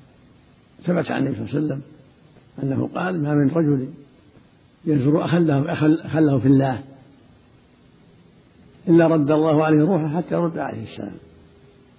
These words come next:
ما من مسلم يزور أخا له في الله، كان يعرفه في الدنيا، إلا رد الله عليه روحه حتى يرد عليه السلام.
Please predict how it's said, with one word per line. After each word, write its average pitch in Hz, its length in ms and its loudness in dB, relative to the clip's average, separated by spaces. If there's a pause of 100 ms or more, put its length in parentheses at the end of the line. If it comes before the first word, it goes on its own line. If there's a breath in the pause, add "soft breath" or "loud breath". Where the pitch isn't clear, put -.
(640)
ما 120 120 -6
من 123 120 -4
مسلم 170 400 0
يزور 135 240 -4
أخا 139 160 -4
له 139 400 -2
في 123 360 -6
الله، 123 160 -4
كان 139 200 -4
يعرفه 135 280 -2
في 117 60 -6
الدنيا، 175 380 0 (680)
إلا 131 140 -4
رد 123 220 -6
الله 127 340 -6
عليه 113 200 -8
روحه 131 280 -10
حتى 123 120 -16
يرد 127 260 -8
عليه 104 240 -8
السلام. - 280 -16